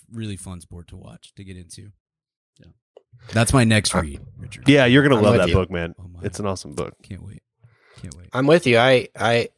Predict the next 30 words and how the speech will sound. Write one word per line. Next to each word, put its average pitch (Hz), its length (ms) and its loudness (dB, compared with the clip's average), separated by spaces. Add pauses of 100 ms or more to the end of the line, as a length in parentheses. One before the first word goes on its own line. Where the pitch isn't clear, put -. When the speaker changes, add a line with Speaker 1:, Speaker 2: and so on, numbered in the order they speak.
(260)
Speaker 2:
I 117 180 -2
worked 123 280 2
in 123 40 0
M 110 140 2
L 101 140 4
S 98 180 0
twenty, 107 320 -4
two - 220 -10
thousand 110 280 0
twelve. 104 460 2
It's, - 200 -14
it's, - 260 -10
it 117 80 -6
was 107 120 -2
a 107 60 -2
really 135 240 6
fun, 107 640 0 (760)
it's - 100 -10
a - 20 0
really 156 180 4
fun 107 320 -2
culture. 87 680 -4
Um, 80 340 -8
Speaker 3:
Yeah. 117 140 -2
Speaker 1:
Mm-hmm. 135 300 -8 (100)
Speaker 2:
it's 110 120 -2
sad. 143 380 2
I 120 60 -4
mean, 117 140 -2
Dallas, 120 560 2